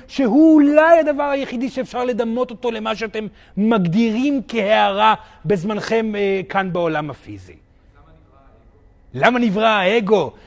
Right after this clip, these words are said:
כי רק בעזרת האגו והתהליכים שאתם עושים מולו, אתם יכולים להתגבר על הפחדים.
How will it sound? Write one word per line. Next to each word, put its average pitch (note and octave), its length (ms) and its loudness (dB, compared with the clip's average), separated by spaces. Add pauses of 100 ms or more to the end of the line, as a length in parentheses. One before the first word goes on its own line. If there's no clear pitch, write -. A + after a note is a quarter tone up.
(120)
כי A3 180 -6
רק A3 240 0
בעזרת F#3 540 -2
האגו G3 380 -2
והתהליכים G3 540 -6
שאתם F#3+ 280 -10
עושים A3 340 -10
מולו, G3 420 -8 (320)
אתם G#3+ 200 -6
יכולים G#3 440 -4
להתגבר D#3+ 580 -6
על D#3 80 -2
הפחדים. D#3+ 600 -8